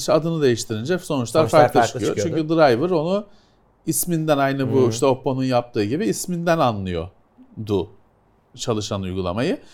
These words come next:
Speaker 1: Şimdi zaten bütün d-, driver'da şey açık. E, git şeyin, e, Nvidia'nın driver'ına, uygulama profilleri falan diye
Speaker 2: Tabii.
Speaker 1: bölüm var içinde. O teknolojiyi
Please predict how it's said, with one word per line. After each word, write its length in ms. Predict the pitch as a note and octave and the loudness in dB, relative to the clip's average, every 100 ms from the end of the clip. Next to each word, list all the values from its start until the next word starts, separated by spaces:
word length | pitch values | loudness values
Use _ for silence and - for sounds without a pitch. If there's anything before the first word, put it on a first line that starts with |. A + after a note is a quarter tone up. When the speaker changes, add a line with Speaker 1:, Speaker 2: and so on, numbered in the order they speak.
| - _ | -20 _
Speaker 1:
Şimdi 280 | - F3 G3+ | 0 0 2
zaten 440 | G3+ G#3+ G#3 G3+ | 2 2 2 0
bütün 260 | F#3+ G#3 G3+ | -2 -4 -2
d-, 240 | F#3+ E3 | -2 -2
driver'da 500 | F#3 F#3+ F#3+ F#3+ F3+ | 0 2 2 0 -2
şey 220 | F#3 D#4+ F#4 | -2 0 -2
açık. 260 | - - - _ _ _ _ _ _ _ G3 - | -2 -6 -8 _ _ _ _ _ _ _ -20 -20
E, 180 | - - | -16 -8
git 240 | F#3 F#3+ | -4 -4
şeyin, 440 | - A#2+ A#2 A2 - C#2 - | -2 -2 -2 -6 -12 -12 -6
e, 140 | C3+ | -4
Nvidia'nın 420 | B2+ A#2 A2 G#2+ G#2 | -4 -4 -4 -6 -2
driver'ına, 680 | G#2+ F#2+ E2 F2+ F#2+ - | 0 0 -2 -4 -4 -6
uygulama 560 | - F#3+ F3 D3+ C#3 C3 | -4 -2 0 0 -2 -2
profilleri 560 | C3 A2+ A2+ G#2 A#2 F#3 | -2 -2 -2 -4 -4 -2
falan 360 | E3+ E3 D3 | -2 -2 -2
diye 100 | C#3 | 0
Speaker 2:
Tabii. 100 | G#3 | 2
Speaker 1:
bölüm 240 | G#3+ G3 A#2+ | 4 2 0
var 100 | F2 | -4
içinde. 260 | F#2 G2+ | -6 0
O 180 | C3 D3 | 2 2
teknolojiyi 800 | D#3 C#3 D3 C#3+ C3 D3+ G#3+ C#4 | 2 0 0 -6 -4 -2 -2 -4